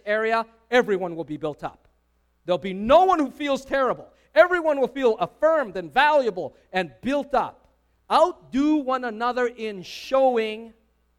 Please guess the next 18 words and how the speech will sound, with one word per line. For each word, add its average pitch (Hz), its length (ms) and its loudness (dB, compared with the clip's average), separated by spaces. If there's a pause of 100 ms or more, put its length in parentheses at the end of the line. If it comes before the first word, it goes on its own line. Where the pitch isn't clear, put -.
(1800)
honor. 131 360 -18 (1400)
A - 140 -20
culture 180 580 -12
of 143 200 -14
honor 143 380 -18 (600)
where 139 280 -18
everyone 156 640 -8
is 139 160 -20
trying 156 540 -14
to 151 80 -20
be 147 200 -12
the 127 200 -18 (160)
first 190 400 -12
one 156 380 -12
that 139 220 -14
honors 151 460 -12
the 135 180 -18
other. 120 320 -18